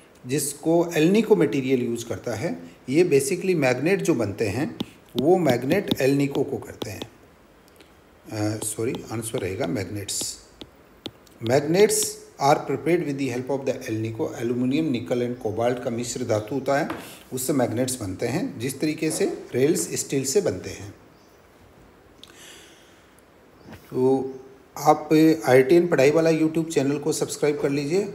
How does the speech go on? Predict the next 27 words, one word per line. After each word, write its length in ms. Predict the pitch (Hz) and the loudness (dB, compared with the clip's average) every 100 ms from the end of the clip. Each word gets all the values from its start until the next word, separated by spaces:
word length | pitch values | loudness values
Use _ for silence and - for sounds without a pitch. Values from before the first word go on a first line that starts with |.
| - | -6
हम 120 | 135 | -6
कंटिन्यूअसली 640 | 135 117 117 139 151 - 151 | -4 -4 -2 -2 -2 0 2
आपके 280 | 127 - 139 | 2 0 -2
लिए 140 | 143 | 0
अप-, 280 | 127 - - | 0 -4 -10
अपडेट्स 460 | 117 117 151 147 | -4 4 4 4
लेके 220 | 147 143 156 | 0 2 4
आ 100 | 143 | 4
रहे 120 | 156 | 2
हैं 300 | 180 - - - - - - | 0 -4 -14 -20 -20 -20 -8
और 340 | 117 113 113 113 | 2 4 4 4
रिक्रूटमेंट 640 | 113 110 113 139 - 147 | 4 4 2 2 2 2
नोटिफिकेशंस 800 | 123 113 143 - - - 156 - | 2 2 -2 -4 -4 -2 -2 -2
भी 60 | 151 | 0
लेके 260 | 147 160 | 2 2
आते 220 | 147 143 | 0 0
हैं, 220 | 165 180 - | -2 -4 -6
स्कूल 320 | - 156 156 | -4 2 2
कॉलेजेस 500 | 156 135 139 156 156 | 4 4 4 2 0
के 100 | 160 | -2
एडमिशन 560 | 151 127 127 143 175 165 | -2 -2 0 0 -2 0
के 100 | 156 | 2
नोटिफिकेशंस 760 | 135 160 - 156 - 156 - | 2 0 -4 -4 -2 -2 -2
भी 80 | 151 | 0
लेकर 260 | 147 160 | 0 2
आते 200 | 147 139 | 0 2
हैं। 340 | 160 170 - | 0 -2 -6